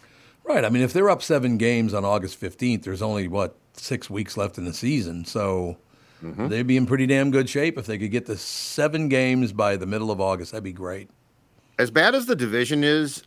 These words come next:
Speaker 2: I just want, I want to feel, and I didn't at the All-Star break. I guess I'm coming around a little bit more now because of the wins, but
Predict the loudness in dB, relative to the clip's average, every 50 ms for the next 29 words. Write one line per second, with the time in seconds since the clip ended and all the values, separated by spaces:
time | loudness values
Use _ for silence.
0 | _ _ 0 4 6 6 6 4 2 -2 -4 -4 -4 -4 0 4 4 4 4 2
1 | -2 -18 -16 _ -4 2 4 4 4 4 2 2 0 0 0 -2 -10 -10 -6 -4
2 | -2 0 2 2 2 0 0 -2 -2 0 0 -2 -2 0 0 0 0 0 -4 -6
3 | -4 -2 0 0 0 0 -2 -4 -4 -4 -4 -4 -4 -4 -6 -8 -10 -18 -20 _
4 | _ _ _ _ -4 -2 0 2 2 0 0 -2 -6 -6 -6 -6 -8 _ _ -10
5 | -6 -4 -4 -2 0 0 0 0 0 0 0 0 0 0 0 -2 -2 0 0 0
6 | 0 0 0 0 0 -2 -4 -8 -8 -8 -6 -6 -2 -2 -2 -2 -2 -2 -2 -2
7 | -2 -2